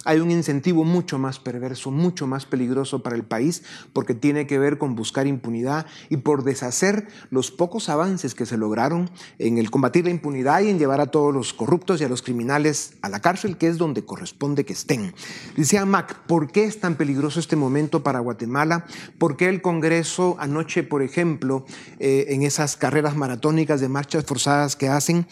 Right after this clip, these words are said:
eh, están con el intento de eliminar el proceso de evaluación de jueces, no solo para lograr que llegue cualquiera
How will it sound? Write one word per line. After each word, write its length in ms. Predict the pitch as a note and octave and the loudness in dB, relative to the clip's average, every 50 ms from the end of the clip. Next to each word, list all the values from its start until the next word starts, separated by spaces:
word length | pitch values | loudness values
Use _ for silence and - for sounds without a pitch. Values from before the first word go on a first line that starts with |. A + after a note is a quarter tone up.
| - - - - - - _ | -12 -20 -18 -20 -20 -14 _
eh, 320 | - - D#3 D3+ D3+ D#3 - | 0 2 4 4 4 2 0
están 260 | - C3+ - E3 E3 | -2 0 0 0 2
con 160 | D3+ F3+ F3 | 2 2 2
el 80 | E3 D#3 | 2 2
intento 440 | D3+ C#3+ B2+ D#3 D#3 D#3 C#3+ E3+ D#3+ | 0 0 0 0 0 2 2 2 2
de 140 | D3+ D3 C#3 | 4 2 2
eliminar 480 | C3 C#3 C#3 C#3 C#3 C#3 D#3+ F#3+ A#3 | 0 0 -2 -2 -2 0 0 0 0
el 140 | C4 A#3 F3 | -2 -2 -2
proceso 760 | - - C#3 C3 - - D#3+ D#3 D3+ - - - F3+ F3+ F3 | 0 -2 -2 -2 0 0 -2 -2 -2 -4 -4 0 0 0 0
de 200 | D3+ B2 D3 C#3 | 2 0 0 0
evaluación 960 | C3+ B2 B2 B2 B2 A#2+ A#2 A#2 - - - D#3+ D#3+ D#3+ E3 F3 F3+ F3 F3 - - - - - - | 0 0 -2 -4 -4 -6 -6 -4 -4 0 2 2 2 2 0 0 -2 -2 -4 -8 -20 -20 -20 -14 -6
de 140 | A#2 C3 C3+ | -4 -2 -2
jueces, 680 | - - - E3+ F#3 F3 - - C3+ C3 B2 - - | -2 0 0 0 0 0 -2 -4 -4 -4 -4 -4 -4
no 100 | D#3 D#3 | -4 -2
solo 360 | D3 G3+ G3 F3 C#3 - - | 0 0 0 0 0 -2 -2
para 220 | - G#2+ G#2 G2 G2+ | -6 -4 -4 -4 -4
lograr 380 | G2 G2 G2+ A2 C3+ E3 G3 | -4 -6 -4 -4 -2 -4 0
que 120 | - F#3+ F3+ | 0 0 2
llegue 480 | F3 F3+ F#3+ F#3 D#3 C#3 B2+ A#2 - | 4 2 2 2 2 -2 -2 -4 -6
cualquiera 640 | - - G#2 G#2 G2+ - - E3+ C#3+ A#2 A#2 C#3 | -8 -6 -6 -6 -6 0 0 0 0 0 -6 -12